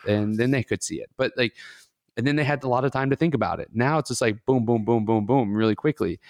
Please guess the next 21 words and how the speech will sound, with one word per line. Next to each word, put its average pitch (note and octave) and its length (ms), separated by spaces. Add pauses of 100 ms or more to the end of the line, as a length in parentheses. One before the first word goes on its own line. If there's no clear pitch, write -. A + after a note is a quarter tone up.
(520)
How C#4 240
do E4 100
you D4+ 260
coach - 440
your A#2+ 100
clients F#2+ 600
and G#2+ 420
business A2+ 400
owners F#2 520
to A2 60
keep - 460
their B2+ 240
head A2 400
up G2+ 240
in G#2 100
those G2+ 200
tough - 240
times, G2 300
to - 100 (160)
keep - 400
punching, A#2+ 520